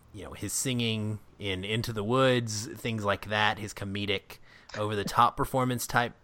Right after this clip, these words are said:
type roles. And, and I think, like you said, Andrew, his range is just, i-, he,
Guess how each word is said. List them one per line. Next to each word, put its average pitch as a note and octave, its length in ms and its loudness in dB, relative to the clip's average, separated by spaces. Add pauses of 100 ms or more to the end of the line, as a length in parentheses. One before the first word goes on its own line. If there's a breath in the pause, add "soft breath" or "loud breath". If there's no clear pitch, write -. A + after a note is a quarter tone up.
(100)
type A#2+ 240 -2
roles. A#2 380 4
And, A2+ 180 -6
and A2 180 0
I A2+ 80 0
think, A2 200 -4 (160)
like G#2+ 180 -6
you G2 80 -10
said, F#2 300 -4
Andrew, F2 240 -8
his F2+ 220 -8
range F#2+ 480 -2
is E2+ 140 -8
just, - 300 -6 (720 soft breath)
i-, A#2+ 280 -10
he, G#2+ 440 -8